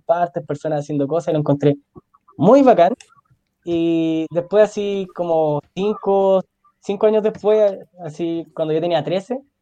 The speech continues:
fue como, "Oye, papá, ¿y qué fue eso del Maker Space?". Y no sé, voy a investigar. Entonces, cachamos y el día siguiente había un evento. Entonces llegamos al evento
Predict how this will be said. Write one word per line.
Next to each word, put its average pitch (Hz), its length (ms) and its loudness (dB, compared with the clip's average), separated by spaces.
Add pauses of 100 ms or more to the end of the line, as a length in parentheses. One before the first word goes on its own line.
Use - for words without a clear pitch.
(500)
fue 170 100 -2
como, 185 160 4
"Oye, 247 220 4
papá, 220 240 6
¿y 226 60 -4
qué 254 100 -2
fue 233 180 2
eso 190 160 -4
del 175 100 -2
Maker 156 300 -6
Space?". 160 440 -6 (220)
Y 156 440 -2
no 165 180 0
sé, 381 200 -2 (220)
voy 240 200 6
a 240 40 8
investigar. 202 580 4 (600)
Entonces, 180 1160 2 (580)
cachamos 233 380 4
y - 20 8
el 220 100 6
día 220 140 6
siguiente 214 320 -2
había 208 140 2
un 214 80 0
evento. 143 460 -4 (1400)
Entonces 165 280 -6
llegamos 160 280 2
al 208 80 4
evento 214 500 0